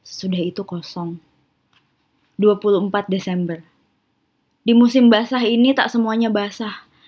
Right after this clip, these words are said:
Kita mengenal tanda-tanda dan bersedia paham bahwa sebuah S M S adalah jarak terdekat yang bisa kita tangkap.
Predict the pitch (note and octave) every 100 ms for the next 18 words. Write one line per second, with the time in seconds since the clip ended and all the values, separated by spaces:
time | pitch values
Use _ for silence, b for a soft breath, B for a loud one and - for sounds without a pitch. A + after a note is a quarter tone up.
0 | b b b - C4 B3+ B3 A#3+ A#3+ A#3+
1 | A#3 A3 G#3+ A3 A3 A3+ A3 G#3+ G3+ -
2 | G3+ G#3 G3+ G#3 G#3 A3 G#3+ G#3 G#3 G3+
3 | G#3+ G#3 G#3 G3+ G3+ G3+ G3+ - G3 F#3+
4 | G3 F#3 F#3 G3+ - F#3+ F3+ - G3+ F#3+
5 | F#3+ F#3 G3 F#3+ F#3 F#3 F3+ F3+